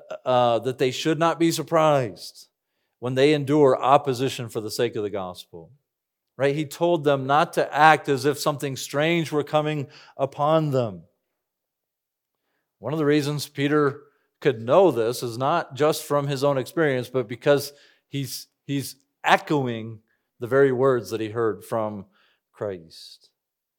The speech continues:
And so one thing we can, we, we can think about as we seek to understand and apply this text, that we as the church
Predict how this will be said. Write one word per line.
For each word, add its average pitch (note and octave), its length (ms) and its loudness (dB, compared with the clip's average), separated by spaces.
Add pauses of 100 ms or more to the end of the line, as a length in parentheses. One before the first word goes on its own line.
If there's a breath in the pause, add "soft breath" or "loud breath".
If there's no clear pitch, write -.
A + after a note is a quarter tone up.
(760)
And B2+ 100 -12
so D#3 120 0
one G3+ 200 2
thing F#3 220 2
we D#3+ 140 4
can, D3+ 360 2 (160)
we, D#3 180 0
we D#3 240 2
can D3+ 180 -6
think F#3 240 -2
about C#3 180 6
as C3 80 0
we B2+ 140 -4
seek D#3 280 -4
to B2+ 260 2 (760 soft breath)
understand D3+ 600 0
and C#3 60 2
apply C#3 280 2
this C3 240 -4
text, G3 400 -4
that C3 180 -2 (220 soft breath)
we E3+ 340 0
as C#3+ 220 2
the D3 80 -4
church D3 520 2